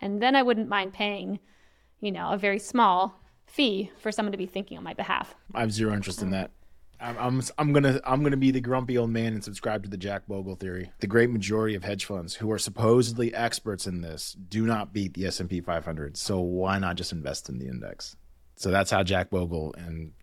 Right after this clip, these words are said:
Speaker 2: <laughs> these index funds rose to the top, because you really are betting that they have the answer. Now,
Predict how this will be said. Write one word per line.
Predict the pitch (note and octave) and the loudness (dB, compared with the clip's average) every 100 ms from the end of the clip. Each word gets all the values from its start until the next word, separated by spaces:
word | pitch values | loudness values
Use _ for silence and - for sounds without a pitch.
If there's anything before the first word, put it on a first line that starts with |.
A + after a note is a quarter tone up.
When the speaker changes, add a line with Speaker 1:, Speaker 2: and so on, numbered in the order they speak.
| - | -16
Speaker 2:
<laughs> | A#2+ - | -12 -8
these | C#3+ C3+ A#2 | 4 6 6
index | A2+ G#2 - | 2 0 -2
funds | G#2 F#2+ F2+ - - - - - | 0 0 -2 -8 -16 -20 -20 -12
rose | G2+ F#2+ | -10 -8
to | |
the | F#2 | -6
top, | G2+ E2+ - | -6 -6 0
because | A#2 A2+ | 2 4
you | A#2+ | 4
really | C3+ C3 B2 | 6 8 6
are | A2+ | 4
betting | G2 A2+ A2 G2+ | 0 -4 -2 -6
that | E2 | -8
they | G2 G2 | -8 -8
have | G2 F2 | -8 -8
the | F2+ | -10
answer. | F2+ - | -10 -6
Now, | D3 E3 C#3 | 2 4 4